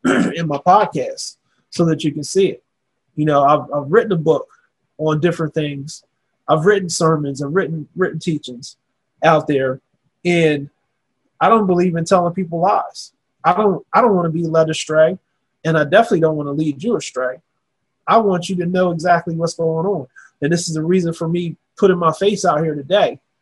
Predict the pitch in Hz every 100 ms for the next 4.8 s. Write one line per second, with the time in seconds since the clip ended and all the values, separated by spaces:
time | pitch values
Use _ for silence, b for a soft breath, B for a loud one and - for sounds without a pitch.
0 | _ _ 156 165 185 214 220 214 190 190
1 | 175 165 202 214 139 131 _ _ _ -
2 | 151 202 226 226 196 185 170 - 190 233
3 | 160 135 156 160 156 135 147 175 180 165
4 | 165 165 147 160 170 160 135 143